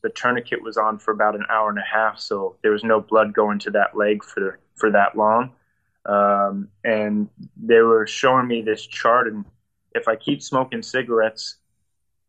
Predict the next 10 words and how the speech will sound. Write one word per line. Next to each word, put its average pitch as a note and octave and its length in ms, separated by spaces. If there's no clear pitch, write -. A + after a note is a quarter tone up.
they B2+ 160
said A2+ 260
most C3+ 400
likely B2+ 500
I'll A2+ 200
only B2+ 300
get A#2 320
about - 360
thirty A#2+ 220
percent A2+ 460